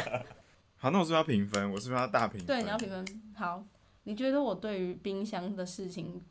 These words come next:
Speaker 1: 后来感到很生气，你觉得如何？
Speaker 2: 我觉得冰箱生气可以，因为这件事情本身会有点围绕，呃，我觉得没有到真的到，呃，应该说生气合理。
Speaker 1: 不然，不然我问你，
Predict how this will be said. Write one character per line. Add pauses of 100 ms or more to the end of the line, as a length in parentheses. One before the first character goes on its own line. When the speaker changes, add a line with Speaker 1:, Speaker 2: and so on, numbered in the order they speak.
(160)
Speaker 1:
后
来
感
到
很
生
气，
你
觉
得
如
何？ (920)
Speaker 2:
我
觉
得
冰
箱
生
气 (360)
可
以， (720)
因
为
这
件
事
情
本
身
会
有
点
围
绕，
呃，
我
觉
得 (380)
没
有
到
真
的
到， (560)
呃，
应
该
说
生
气
合
理。
Speaker 1:
不
然，
不
然
我
问
你，